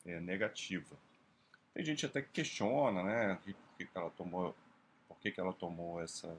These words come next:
fez esse follow-on, pra quê, usou pra quê, né, não apresen-, não, não mostrou nada relevante, mas ela acaba botando na operação dela, na melhoria da operação dela, para os resultados, é, melhorarem, né? Teve a construção do novo C D,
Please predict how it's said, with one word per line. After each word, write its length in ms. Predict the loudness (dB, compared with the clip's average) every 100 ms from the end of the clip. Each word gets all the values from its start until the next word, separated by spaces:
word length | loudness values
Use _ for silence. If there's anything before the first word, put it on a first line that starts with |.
| -10
fez 220 | -2 -2 -2
esse 200 | -6 -2
follow-on, 600 | 0 0 0 0 0 -2
pra 140 | -6
quê, 400 | -6 -4 -2 -2 -6
usou 220 | -8 -6
pra 140 | -6
quê, 420 | -6 -4 -2 -2 -4
né, 180 | -6 -8
não 120 | -10
apresen-, 360 | -8 -8 -10 -14 _ _ _ _
não, 120 | -8 -6
não 300 | -6 -6 -4
mostrou 340 | -6 -4 0
nada 340 | 4 4 2 -2 -20 _ _ 0
relevante, 760 | 4 4 2 2 2 0 0
mas 200 | 0 2
ela 160 | 0 0
acaba 300 | 0 0 0
botando 400 | 0 0 2 2
na 100 | 2
operação 480 | 2 0 0 0
dela, 220 | 4 4 6
na 80 |
melhoria 400 | 4 4 4 4
da 80 | 4
operação 480 | 2 2 0 -2 -4
dela, 360 | 0 2 2 0 -8
para 60 |
os 80 | -6
resultados, 600 | -4 -4 4 6 6 0 -18 -20 -20 -20 _ -10
é, 220 | -6 -4 -2
melhorarem, 640 | 0 6 8 10 8 4
né? 260 | 0 -4 -6
Teve 140 | -12
a 40 | -12
construção 500 | -12 -12 -8 -4 -4
do 80 | -4
novo 220 | -6 -6
C 180 | -4 -2
D, 480 | -2 -2 0 -2